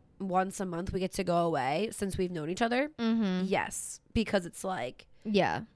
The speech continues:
Speaker 1: we are able to, all we have is dogs. Like,
Speaker 2: Right.
Speaker 1: that's enough for me.
Speaker 2: That was another comment somebody left that was like, "I mean, I just have animals and, like, they're enough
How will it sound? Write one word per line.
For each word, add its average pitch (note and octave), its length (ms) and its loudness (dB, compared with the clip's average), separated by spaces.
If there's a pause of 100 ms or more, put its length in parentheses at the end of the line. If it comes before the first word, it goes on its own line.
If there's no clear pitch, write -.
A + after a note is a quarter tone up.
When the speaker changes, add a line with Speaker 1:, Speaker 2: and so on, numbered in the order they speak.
(200)
Speaker 1:
we G3 520 0
are - 160 2
able G#3 280 4
to, G#3+ 460 0
all F#3 120 6
we G#3 80 4
have G3 100 2
is G3 80 -4
dogs. D#3 560 -2
Like, D3 380 -4 (100)
Speaker 2:
Right. A3+ 300 10
Speaker 1:
that's E3+ 200 2
enough F#3+ 220 0
for G3 100 0
me. E3+ 360 0 (180)
Speaker 2:
That A#3+ 100 8
was C#4 120 8
another A3+ 340 6
comment F#3 340 0
somebody F3+ 240 2
left F3 280 2
that F#3+ 100 2
was F3 300 4
like, F3 420 2
"I F#3+ 60 2
mean, G3 160 4
I F#3 120 4
just G3 120 -2
have G3+ 200 2
animals E3+ 540 -2
and, F3 140 -2
like, D#3+ 180 0 (420)
they're F3 560 4 (160)
enough F3 680 2